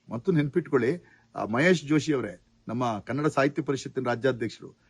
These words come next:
ಆ ಸಿ ಟಿ ರವಿ ಅವ್ರನ್ನ ರಾಜ್ಯ, ಕನ್ನಡ ಸಾಹಿತ್ಯ ಪರಿಷತ್ತಿನ ರಾಜ್ಯ ಸಮ್ಮೇಳನದಲ್ಲಿ, ಸಮ್ಮೇಳನದಲ್ಲಿ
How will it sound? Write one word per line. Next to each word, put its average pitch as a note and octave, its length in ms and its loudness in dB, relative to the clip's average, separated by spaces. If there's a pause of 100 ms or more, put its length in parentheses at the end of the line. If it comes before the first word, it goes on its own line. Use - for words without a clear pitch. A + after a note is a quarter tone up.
(120)
ಆ A#2+ 80 -2
ಸಿ G3 180 -4
ಟಿ F#3 160 -2
ರವಿ D3 200 4
ಅವ್ರನ್ನ C3 260 2 (520)
ರಾಜ್ಯ, D#3 300 4 (480)
ಕನ್ನಡ D3+ 240 0 (760)
ಸಾಹಿತ್ಯ D3+ 260 2
ಪರಿಷತ್ತಿನ C3 480 -4
ರಾಜ್ಯ B2 280 0
ಸಮ್ಮೇಳನದಲ್ಲಿ, A#2+ 1000 -2 (300)
ಸಮ್ಮೇಳನದಲ್ಲಿ C#3+ 840 2